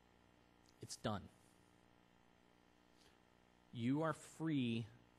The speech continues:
from that sin. You are forgiven by God. And that sin is gone. It's obliterated. It's been chewed up into a hundred tiny little pieces.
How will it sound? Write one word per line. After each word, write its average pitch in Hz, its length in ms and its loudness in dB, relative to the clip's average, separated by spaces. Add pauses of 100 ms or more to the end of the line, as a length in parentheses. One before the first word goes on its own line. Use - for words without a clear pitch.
(140)
from 107 160 -4
that 95 180 -4
sin. - 240 -6 (920)
You 127 300 4
are 123 140 -2
forgiven 123 720 -2 (480)
by 139 160 0
God. 87 400 -4 (1120)
And 107 200 -2
that 139 180 0
sin 196 480 0 (460)
is 117 120 -4 (140)
gone. 95 320 -4 (1300)
It's - 80 -16
obliterated. 104 580 0 (680)
It's - 80 -20
been 104 120 -6
chewed 147 260 0
up 147 220 2
into 104 240 0
a 95 140 0 (100)
hundred 135 240 -4
tiny 127 220 -2
little 120 180 0
pieces. - 480 -8